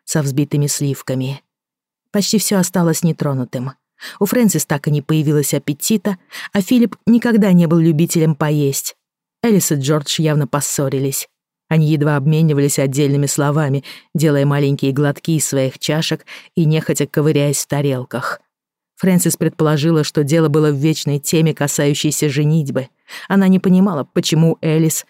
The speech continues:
так настойчиво отказывается выйти за Джорджа замуж,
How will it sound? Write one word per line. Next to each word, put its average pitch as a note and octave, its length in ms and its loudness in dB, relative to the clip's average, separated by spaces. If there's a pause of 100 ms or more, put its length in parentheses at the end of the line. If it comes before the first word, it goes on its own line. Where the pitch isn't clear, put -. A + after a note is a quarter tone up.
(140)
так E3+ 160 -2
настойчиво E3 560 0
отказывается D3 640 -2
выйти D#3 300 0
за C#3+ 160 0
Джорджа C#3 460 -2
замуж, E3 460 0